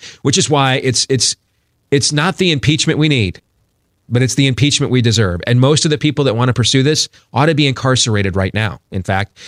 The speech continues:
And I'll, and I'll close with this comment. If you want any further confirmation just how stupid are the times in which we live,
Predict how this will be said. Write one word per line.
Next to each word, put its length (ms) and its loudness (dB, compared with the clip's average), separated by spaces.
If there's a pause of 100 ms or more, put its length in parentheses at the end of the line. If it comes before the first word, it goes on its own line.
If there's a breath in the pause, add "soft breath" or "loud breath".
(220 loud breath)
And 100 0
I'll, 220 -2
and 100 0
I'll 140 0
close 360 2
with 160 2
this 200 2
comment. 340 -4 (1200 soft breath)
If 120 0
you 100 4
want 260 2
any 200 0
further 340 0
confirmation 720 0
just 220 0
how 160 2
stupid 420 0
are 180 0
the 120 0
times 420 0
in 160 -2
which 220 0
we 100 0
live, 300 -4